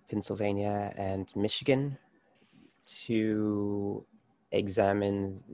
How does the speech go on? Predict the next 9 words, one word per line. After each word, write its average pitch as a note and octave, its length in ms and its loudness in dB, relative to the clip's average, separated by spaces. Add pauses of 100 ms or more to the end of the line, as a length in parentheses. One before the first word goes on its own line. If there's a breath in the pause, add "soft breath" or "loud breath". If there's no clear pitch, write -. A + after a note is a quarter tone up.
(140)
feasibility. A#2 800 -2 (920)
Um, F#2 420 -4 (1600)
but G#2+ 100 8
I'm, G#2 460 8
I'm G#2+ 100 6
not A2 200 6
too G2 880 0 (240)
aware F#2+ 420 8
of, - 300 -6